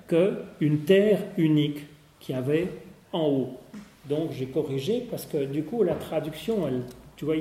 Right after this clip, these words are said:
c'est important d'avoir pour le même mot hébreu le même traduction, c'est plus, quand même plus juste, voilà. Mm. Donc bref, quand ils partaient de l'est, ils trouvèrent.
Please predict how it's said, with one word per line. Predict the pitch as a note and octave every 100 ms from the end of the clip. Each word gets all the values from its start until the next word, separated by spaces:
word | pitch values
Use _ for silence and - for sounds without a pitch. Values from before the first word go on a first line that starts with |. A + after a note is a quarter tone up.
| D#3+
c'est | E3 D3+
important | F3 B3+ - A#3+ A3 A3+
d'avoir | D3+ C3+ C#3+ E3+ -
pour | D#3+ C3+
le | C3
même | D3 G3+ E3+
mot | D3
hébreu | C#3 B2+ C3+ A#3+
le | F#3
même | B2+ D3 F3 D3+
traduction, | C#3+ C3 F#3+ - G3 F3+
c'est | F3+ C3+
plus, | E3 D3 C#3
quand | B2+
même | C3+ E3 D3 -
plus | E3
juste, | F3+ A#3 - - -
voilà. | A2+ - - - F#3+ - - - _ _ -
Mm. | C#3 C3 - - _ _ _ _ _ _ _ _ - _ - -
Donc | D3+ G3+ C#3
bref, | F3+ F3 - - - - - - _ _
quand | - A3+ A3+
ils | G#3 F#3
partaient | F#3+ F3+ - E3
de | D3
l'est, | D#3+ F#3 A3 -
ils | F#3 D#3
trouvèrent. | - E3 D3 F#3 G3+ F3